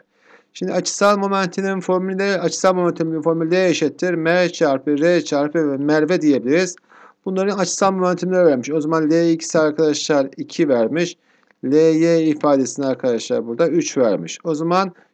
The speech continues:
kütlelerini, e, biliyor muyuz? Kütlelerini burada arkadaşlar sayısı olarak vermiş bakın. O zaman, e, iki M çarpı yarıçapı R çarpı V X diyelim. Diğerini yazalım arkadaşlar. Diğerinin kütlesi ne kadar? M kadar.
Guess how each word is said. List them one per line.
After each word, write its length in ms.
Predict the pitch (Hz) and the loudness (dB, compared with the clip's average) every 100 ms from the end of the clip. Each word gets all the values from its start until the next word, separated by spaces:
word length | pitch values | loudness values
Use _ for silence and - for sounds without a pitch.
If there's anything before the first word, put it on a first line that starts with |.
| - | -12
kütlelerini, 800 | 190 - 185 185 180 185 190 180 160 | -12 -2 0 2 2 0 0 -2 0
e, 240 | 156 151 | 0 0
biliyor 320 | 175 170 156 | 0 4 4
muyuz? 320 | 127 190 185 - _ _ | 2 -2 -4 -12 _ _
Kütlelerini 520 | 196 175 175 175 175 | -14 -2 2 2 2
burada 200 | 165 170 | 0 2
arkadaşlar 320 | 165 160 160 | 2 0 -4
sayısı 320 | - 170 156 156 | 0 0 2 2
olarak 300 | 147 139 120 | 2 2 0
vermiş 340 | 135 131 - | 0 -2 -4
bakın. 420 | 107 - 165 170 - - _ - | -4 0 -2 -2 -10 -20 _ -8
O 100 | 143 | -6
zaman, 340 | 139 165 180 147 | -2 0 -2 -4
e, 340 | 139 139 135 143 | -4 -2 -4 -4
iki 280 | 147 - | -8 2
M 360 | 175 160 156 131 | 4 4 2 -6
çarpı 500 | - 139 120 110 - | -2 0 2 0 -2
yarıçapı 640 | 131 151 151 - 139 143 135 | 2 4 2 -2 -4 -2 0
R 280 | 147 156 151 | 4 4 2
çarpı 540 | 139 120 113 156 139 | -2 -2 -4 -6 0
V 240 | 143 151 - | 2 2 0
X 300 | 147 - - | -4 -6 -4
diyelim. 380 | 98 123 170 170 - _ _ | -2 0 -2 -4 -18 _ _
Diğerini 300 | 185 185 180 | 0 0 2
yazalım 500 | 175 160 160 151 139 | 0 2 2 2 0
arkadaşlar. 340 | 120 123 147 156 | -4 -4 -4 0
Diğerinin 280 | 170 165 | 2 2
kütlesi 400 | 156 151 135 127 | -4 -8 -8 -6
ne 100 | 127 | -8
kadar? 260 | 123 151 151 | -2 0 0
M 360 | 139 143 147 139 | 0 0 0 0
kadar. 400 | 117 127 160 | 0 2 2